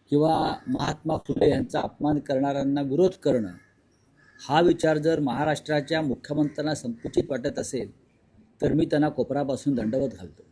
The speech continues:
बरं का. आमचं सरकार पाडलं वगैरे ठीक आहे, आमचं सरकार पाडून तुम्हाला बेकायदेशीरपणे मदत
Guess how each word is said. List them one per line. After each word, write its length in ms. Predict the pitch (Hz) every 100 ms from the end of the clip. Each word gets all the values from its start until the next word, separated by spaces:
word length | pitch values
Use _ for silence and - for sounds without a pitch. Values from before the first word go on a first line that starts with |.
| _ _ _ _ _ _ _ _ _ 143
बरं 140 | 151
का. 240 | 117 - 135 - - - - - -
आमचं 280 | 131 127 175
सरकार 480 | 139 123 156 160
पाडलं 360 | 151 139 139 151
वगैरे 280 | 156 160 160
ठीक 220 | 165 160
आहे, 160 | 135 90 - _ _ _ _ _ _
आमचं 260 | 117 120 151
सरकार 400 | 131 127 143 147
पाडून 280 | 135 135 143
तुम्हाला 380 | - - - 135
बेकायदेशीरपणे 840 | 135 135 - - 123 131 143 139
मदत 300 | 120 127